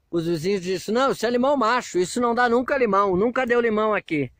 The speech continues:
E o pé tá com mais de trezentos limões, a gente tá comendo limão desse pé absolutamente todos os dias. Todos os dias come limão do pé, tem limão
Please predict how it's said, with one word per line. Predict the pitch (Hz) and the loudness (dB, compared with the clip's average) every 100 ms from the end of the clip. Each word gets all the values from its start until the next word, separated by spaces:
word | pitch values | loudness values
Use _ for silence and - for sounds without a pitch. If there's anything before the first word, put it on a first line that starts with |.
| _ - - | _ -20 -12
E | 233 | -10
o | |
pé | 220 156 160 | -6 -6 -4
tá | 160 160 | -6 -8
com | 160 | -6
mais | 139 151 135 | -6 -6 -6
de | |
trezentos | 143 151 135 120 139 139 127 | -6 -4 -4 -4 -6 -8 -10
limões, | 127 110 113 131 117 | -8 -8 -8 -10 -10
a | 113 | -10
gente | 123 127 - | -10 -12 -8
tá | 135 | -8
comendo | - 117 123 127 | -8 -8 -8 -8
limão | 117 101 98 117 - _ _ _ | -10 -10 -12 -16 -16 _ _ _
desse | 127 120 - 123 | -12 -12 -12 -14
pé | 113 107 120 139 _ _ _ _ _ | -10 -6 -8 -10 _ _ _ _ _
absolutamente | 120 147 143 - 151 123 131 101 101 110 - - 123 - _ _ _ _ _ _ _ _ _ | -8 -8 -8 -10 -10 -8 -8 -8 -10 -16 -18 -20 -20 -20 _ _ _ _ _ _ _ _ _
todos | 120 117 120 135 - - - _ _ _ _ _ _ | -2 -2 -2 -8 -10 -20 -20 _ _ _ _ _ _
os | 123 104 | -8 -8
dias. | 95 95 - - - - _ _ _ _ _ 254 - _ _ _ _ _ | -10 -12 -12 -20 -20 -20 _ _ _ _ _ -20 -20 _ _ _ _ _
Todos | 104 117 135 131 120 | -8 -6 -6 -8 -10
os | 120 | -12
dias | 101 120 120 | -10 -12 -12
come | - 117 117 | -12 -10 -10
limão | 104 104 123 | -12 -12 -14
do | 113 | -14
pé, | - 98 | -14 -16
tem | - 110 | -14 -14
limão | 113 107 113 131 | -14 -14 -12 -14